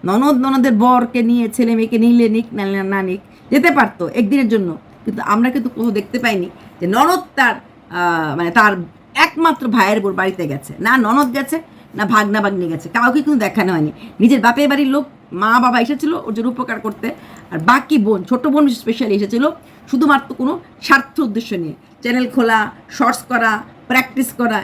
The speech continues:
এটাই তো মেইন তিন দিন ছিল। সাথে বিশ্ব খাওয়ারও আসতো। প্রত্যেক দিনই ছোট বোন যখন এসেছে কোনো না কোনো কারণ হয়ে গেছে, এবং ছোট বোনের বোনই ম্যাক্সিমাম জিনিস,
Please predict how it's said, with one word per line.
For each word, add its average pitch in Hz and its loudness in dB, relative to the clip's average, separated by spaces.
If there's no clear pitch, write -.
এটাই 269 -2
তো 285 -2
মেইন 262 2
তিন 247 4
দিন 233 4
ছিল। 180 -2
সাথে 247 2
বিশ্ব 285 0
খাওয়ারও 311 2
আসতো। - -2
প্রত্যেক 269 -6
দিনই 320 2
ছোট 262 -2
বোন 294 2
যখন 302 2
এসেছে 247 -2
কোনো 247 -2
না 247 0
কোনো 254 -2
কারণ 262 2
হয়ে 220 0
গেছে, 269 -4
এবং 285 0
ছোট 254 2
বোনের 240 4
বোনই 247 2
ম্যাক্সিমাম 233 -2
জিনিস, 214 0